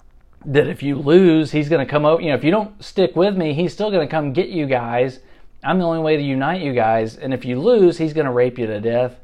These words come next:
Something, stick a giant spear up your ass or something. He, any-, anyway, he manages to raise a damn army, and, like, this is ridiculous. This is why you can't trust half the shit you read back then, is that some people say it was a million man army.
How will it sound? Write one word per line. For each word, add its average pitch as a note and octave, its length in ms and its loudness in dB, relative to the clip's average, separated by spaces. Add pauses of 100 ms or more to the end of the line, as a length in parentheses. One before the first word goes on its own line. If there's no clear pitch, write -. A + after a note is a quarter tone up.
(420)
Something, F#3 560 -2
stick D#3 320 -4
a C#3 40 -2
giant B2 360 -2
spear B2 380 -2
up B2 100 -2
your A2+ 140 -2
ass A#2 260 -4
or - 20 -12
something. C3 340 -2
He, D#3+ 120 2
any-, A#3 260 -2
anyway, C3+ 420 -2 (1800)
he F3 140 2
manages F3+ 480 2
to D3 100 0
raise D3+ 300 4
a C#3 40 4
damn D3 300 2
army, F3 380 4
and, C3 120 2
like, C3 320 2
this E3+ 200 0
is C#3+ 120 -4
ridiculous. B2+ 580 4
This D3 80 -4
is C#3+ 40 -8
why C3+ 120 4
you B2 120 0
can't B2 340 -4
trust B2 440 0
half A#2+ 240 0
the G#2+ 80 -8
shit - 260 -6
you G#2 160 -8
read A#2+ 300 -2
back G2+ 260 -4
then, G#2+ 300 -4
is G#2 160 -8
that G#2 180 -2
some G3 160 -2
people C#3+ 220 0
say A#2 160 0
it G#2+ 40 0
was G#2 140 -4
a G#2 60 -6
million A2 400 -4
man A#2 180 -4
army. B2+ 420 -6